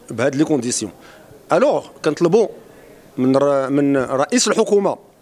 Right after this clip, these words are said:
كولد الحرفه اللي كبر في الغاز وترعرع في الغاز، حيت الوالد ديالو الله يرحمه اول واحد اللي في المغرب اللي دار الغاز،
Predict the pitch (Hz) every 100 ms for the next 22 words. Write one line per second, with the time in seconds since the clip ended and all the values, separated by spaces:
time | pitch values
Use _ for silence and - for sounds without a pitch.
0 | _ _ - - - 170 185 196 214 247
1 | 240 180 - - 135 139 175 131 160 247
2 | 190 143 147 113 - - - - 139 -
3 | 165 151 175 226 220 185 147 131 - -
4 | - - - - - - - - 127 143
5 | 143 147 175 117 123 139 127 131 127 190
6 | - - - - - 147 139 147 135 110
7 | 127 131 120 120 110 - - - - 151
8 | 120 127 151 131 117 113 110 202 -